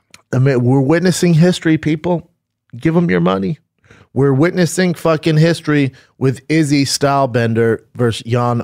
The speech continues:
Blachowicz. Um, yeah, you know, here's where I'm at on this. It, it's not that I, I, uh,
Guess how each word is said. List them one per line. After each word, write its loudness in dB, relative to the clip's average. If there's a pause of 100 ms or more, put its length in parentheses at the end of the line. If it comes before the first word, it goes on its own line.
(140)
Blachowicz. -4 (540)
Um, 0 (2750)
yeah, -2 (200)
you 2
know, 0 (280)
here's -2
where 4
I'm 0
at 0
on 0
this. -4
It, -2
it's -2
not 0
that 2
I, 0
I, -2
uh, -2